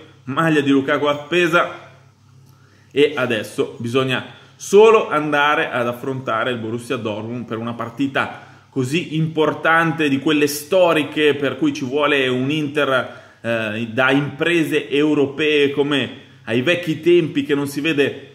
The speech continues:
da parecchio, e, eh, ce lo auguriamo tutti di vedere una gran bella partita per raddrizzare questa rotta, eh, continentale europea e cercare di dare una scossona a questo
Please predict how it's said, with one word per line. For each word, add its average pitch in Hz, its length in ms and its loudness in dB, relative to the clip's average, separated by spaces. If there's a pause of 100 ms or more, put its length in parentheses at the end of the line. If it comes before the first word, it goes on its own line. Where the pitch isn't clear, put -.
(140)
da 120 260 -2
parecchio, 165 840 0
e, 143 340 -4
eh, 95 400 -12
ce - 120 -10
lo 113 80 -4
auguriamo 135 420 -2
tutti 123 380 -8
di 107 60 -6
vedere 104 400 -6
una 107 180 -10
gran 127 280 -2
bella 131 520 0 (220)
partita 156 680 0
per 131 640 0 (640)
raddrizzare 143 1080 0
questa 131 300 -4
rotta, 131 760 -4 (360)
eh, - 40 -20
continentale 131 840 -4
europea 120 720 0
e 120 220 -4
cercare 107 480 -8
di 107 140 -10
dare 113 480 -4 (360)
una 117 520 -4
scossona 135 760 0
a 110 40 -10
questo 113 640 -8